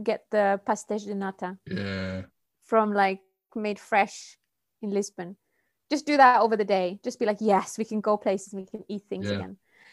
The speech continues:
Speaker 1: And in central Portugal, there is a pla-, an ice cream bar, which is, like, there's this chemist guy who owns it, and he makes the most amazing ice cream.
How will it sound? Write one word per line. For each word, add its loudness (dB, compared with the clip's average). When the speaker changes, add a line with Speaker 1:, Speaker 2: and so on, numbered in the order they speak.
Speaker 1:
And 2
in -6
central -4
Portugal, -4
there -4
is -6
a -8
pla-, -8
an -4
ice -4
cream -4
bar, 2
which -6
is, -12
like, -2
there's -4
this -10
chemist -4
guy 2
who -2
owns -2
it, -6
and -10
he -8
makes -8
the -12
most -10
amazing -8
ice -12
cream. -14